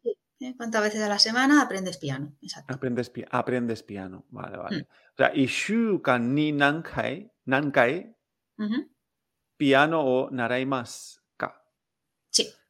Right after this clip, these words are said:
Speaker 2: Vale, claro, claro. El o es porque es el objeto directo, ¿no? Es como que aprendo piano.
Speaker 1: Muy bien, objeto directo. Eso es.
Speaker 2: Vale. No, no, no se dice aprender a tocar el piano.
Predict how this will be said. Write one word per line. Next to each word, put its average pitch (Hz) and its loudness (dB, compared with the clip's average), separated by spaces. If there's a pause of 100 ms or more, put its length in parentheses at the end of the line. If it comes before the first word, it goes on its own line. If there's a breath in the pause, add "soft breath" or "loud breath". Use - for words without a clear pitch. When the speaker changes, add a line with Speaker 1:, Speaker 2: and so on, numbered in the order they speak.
Speaker 2:
Vale, 110 0
claro, 107 -2
claro. 120 2
El 135 2
o 170 8
es 151 0
porque 170 0
es 160 -4
el 165 4
objeto 147 2
directo, 120 -2
¿no? 220 -10
Es - -16
como 131 -6
que 127 0
aprendo 147 2 (280)
piano. 120 0
Speaker 1:
Muy 226 2 (100)
bien, 143 -6 (100)
objeto 190 -2
directo. - -6 (280)
Eso - -10
es. 113 -10
Speaker 2:
Vale. 95 -14 (340 loud breath)
No, 170 -2
no, 175 2
no 175 2
se 196 2
dice 165 6
aprender 127 4
a 120 6
tocar 117 2
el 107 -2
piano. 101 -6